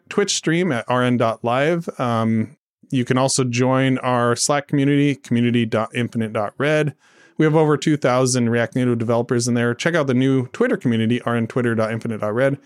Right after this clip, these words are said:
Um, you can find Robin online at Robin underscore Heinz.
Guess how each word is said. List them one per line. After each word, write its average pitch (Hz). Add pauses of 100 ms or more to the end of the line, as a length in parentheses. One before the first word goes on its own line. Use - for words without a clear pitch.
(440)
Um, 113 (160)
you 143
can 139
find 165
Robin 143
online 143 (120)
at 139
Robin 127
underscore 123
Heinz. -